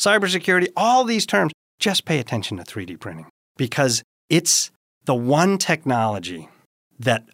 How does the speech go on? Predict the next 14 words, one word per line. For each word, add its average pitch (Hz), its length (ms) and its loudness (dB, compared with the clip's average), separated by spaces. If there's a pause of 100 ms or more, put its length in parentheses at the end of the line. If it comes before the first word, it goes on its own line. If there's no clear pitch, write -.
(140)
puts - 400 -2
the 120 200 -4
entire 151 460 0
subtractive 123 680 -2
manufacturing 110 840 -4
capital 107 480 -4
that 98 220 -8
you 110 80 -6
have 104 240 -4
at 104 100 -12
play 107 220 -6
today 101 440 -6
at 107 200 -4
risk. - 340 -12